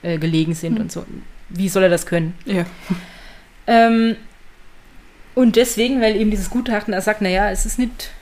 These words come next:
Speaker 1: er ist nicht unter Druck gesetzt und gezwungen worden, äh, zu gestehen,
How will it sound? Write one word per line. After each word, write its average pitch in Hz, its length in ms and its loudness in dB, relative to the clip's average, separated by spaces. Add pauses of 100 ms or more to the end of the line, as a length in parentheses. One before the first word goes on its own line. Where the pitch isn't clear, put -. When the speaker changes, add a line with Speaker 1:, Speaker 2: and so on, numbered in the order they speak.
(180)
Speaker 1:
er 190 140 -4
ist 208 160 -6
nicht 240 280 -4 (180)
unter 214 180 0
Druck 220 160 0
gesetzt 233 360 2
und 202 80 2
gezwungen 214 500 2
worden, 190 340 -2
äh, 190 140 -8
zu 196 140 -12
gestehen, 202 420 -6